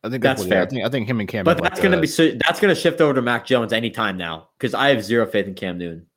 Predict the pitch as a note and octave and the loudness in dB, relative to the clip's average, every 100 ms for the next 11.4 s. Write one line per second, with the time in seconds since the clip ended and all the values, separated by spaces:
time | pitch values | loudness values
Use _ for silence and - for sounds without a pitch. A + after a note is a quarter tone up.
0 | _ _ C3 C#3 F3 D3 F#3+ F#3+ - - | _ _ 2 4 4 4 4 2 -2 -2
1 | F3 C#3+ F3+ G3+ - E3 C3+ B2+ - A2+ | 0 2 4 2 4 4 6 2 2 -4
2 | - C#3+ D#3 D3 C#3+ A#2+ B2+ B2 - A2+ | -4 -2 -2 0 0 -2 -4 -4 -2 -4
3 | A2 A#2+ G#2+ G#2 G2 F#2 F2 E2+ E2 - | -4 -8 -8 -6 -6 -8 -8 -8 -10 -12
4 | - _ _ D3 D3 C3+ - - _ _ | -20 _ _ 2 4 4 -2 -20 _ _
5 | _ _ D3+ F3+ F3+ E3+ D#3+ G3+ F#3 - | _ _ -2 2 4 4 6 4 2 -4
6 | - D3+ D#3+ G3 D#3 - C3+ D3 F3+ G3+ | -2 -2 0 -2 -6 -10 -4 0 2 2
7 | - D3+ D#3 D3+ C#3+ - C#3+ C3+ A2+ B2+ | 2 0 2 0 0 -2 -4 -2 -2 0
8 | B2+ A#2+ A2 A#2+ G2 A2+ A#2+ A#2 A2 G#2+ | 0 -2 -2 -4 -4 -2 -2 0 2 0
9 | G2+ - _ _ A2+ C3+ C3 C#3 C3+ B2+ | -2 -10 _ _ 0 0 0 2 2 2
10 | B2 B2+ B2+ C#3 B2+ E3 - D#3 D3+ - | 2 0 2 -2 -2 -4 -2 -2 -2 -2
11 | C#3+ C#3 C#3+ | 2 2 0